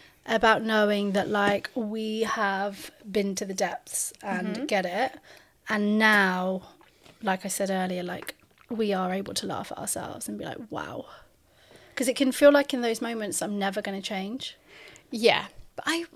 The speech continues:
Speaker 2: I didn't even realise mine were bad.
Speaker 1: I know, that's what's scary, isn't it?
Speaker 2: Mm. <laughs>
Speaker 1: 'Cause I think even now, like, here's the thing, like, obviously I'm happy in this relationship. I also understand how relationships are and they might not last forever. One of the,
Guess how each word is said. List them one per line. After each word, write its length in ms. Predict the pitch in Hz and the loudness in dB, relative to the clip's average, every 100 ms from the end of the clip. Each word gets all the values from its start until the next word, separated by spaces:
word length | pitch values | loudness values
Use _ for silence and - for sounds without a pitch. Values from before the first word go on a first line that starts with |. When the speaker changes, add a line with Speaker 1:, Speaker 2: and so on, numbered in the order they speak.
| - | -10
Speaker 2:
I 200 | 294 359 370 | -4 -2 -2
didn't 180 | 370 320 | 0 0
even 220 | 285 262 | 2 2
realise 340 | 247 226 220 | 2 0 -2
mine 200 | 220 220 | -2 -4
were 60 | 214 | 0
bad. 520 | 254 320 240 104 - - _ _ _ - - | 2 4 2 -2 -6 -12 _ _ _ -18 -6
Speaker 1:
I 60 | |
know, 200 | 208 202 190 | -2 0 -2
that's 200 | 170 - | -4 -4
what's 140 | - | -6
scary, 400 | - 202 202 208 | -4 -4 -4 -8
isn't 260 | 220 - 208 | -10 -10 -10
it? 160 | - - 277 | -14 -18 -6
Speaker 2:
Mm. 380 | 254 262 277 370 - - | -2 -2 -2 -4 -10 -12
<laughs> 360 | 392 330 302 - | 0 4 4 4
Speaker 1:
'Cause 100 | 285 | 10
I 160 | 330 359 | 10 10
think 280 | 302 359 311 | 4 4 6
even 240 | 240 226 | 4 4
now, 380 | 240 202 180 180 | 4 4 4 2
like, 440 | 185 185 190 - - - - _ _ | 2 2 0 -6 -14 -20 -20 _ _
here's 240 | 262 294 | 6 6
the 60 | 294 | 6
thing, 180 | 277 208 | 2 4
like, 180 | 185 262 | 2 2
obviously 760 | 247 240 - 220 202 196 190 - - - - - | 2 2 2 0 0 0 0 -2 -10 -16 -12 -2
I'm 160 | 208 | 0
happy 360 | 202 233 220 240 | 2 2 2 0
in 80 | 202 | 0
this 200 | 196 - | 0 0
relationship. 640 | 196 202 - 190 180 147 - | 0 0 0 0 -2 -4 -4
I 180 | - 240 | 4 6
also 300 | 247 - 214 | 6 2 0
understand 460 | 208 202 - 202 190 | -2 -2 -2 -2 -2
how 100 | 190 | -2
relationships 560 | 190 196 202 - - | -2 -2 -4 -4 -2
are 160 | 214 190 | 0 0
and 100 | 185 | 0
they 60 | |
might 240 | 190 190 - | 0 -2 -2
not 100 | 165 | -6
last 260 | 190 185 | -4 -4
forever. 580 | - 196 196 - - 233 - - | -4 -2 -4 -6 -8 -8 -10 -6
One 280 | 220 269 277 | 6 8 8
of 180 | 262 - | 6 0
the, 560 | 240 220 214 208 - | -4 -2 -2 -2 -4